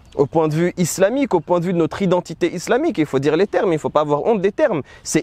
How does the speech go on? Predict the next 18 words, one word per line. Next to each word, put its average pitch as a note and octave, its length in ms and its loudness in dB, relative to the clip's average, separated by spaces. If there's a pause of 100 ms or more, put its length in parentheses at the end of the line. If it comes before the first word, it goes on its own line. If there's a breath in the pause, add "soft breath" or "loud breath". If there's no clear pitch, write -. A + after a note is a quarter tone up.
ignoble, G#3+ 380 0
c'est C#3+ 180 0
décadent, A3 560 2
c'est E3+ 240 0 (220 loud breath)
une F3+ 200 2
manière F#3+ 460 2
absolument G3 560 -2
sauvage G3+ 560 0
de, D#3+ 160 2
de, C#3+ 140 -4 (160)
de D3 100 0
s'exposer G3 640 -2
comme F#3 160 0
cela A3 260 2
devant E3+ 400 0 (640)
devant C#3 300 0
les F#3 240 0
autres, C#4 180 -4